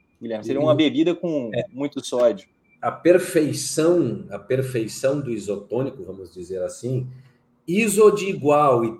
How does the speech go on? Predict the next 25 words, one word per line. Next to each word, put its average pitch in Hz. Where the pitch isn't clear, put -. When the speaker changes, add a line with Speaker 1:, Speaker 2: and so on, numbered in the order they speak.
Speaker 2:
tônico 170
de 170
tonicidade. 165
Era 104
pra 120
bebida 131
ter 135
a 123
mesma 147
composição, 110
o -
mesmo 135
ton-, 165
tonicidade, 139
vamos 120
dizer 110
assim, 131
do 160
sangue. 147
Em 107
outras 127
palavras, 143
o 139
certo 139
do, 123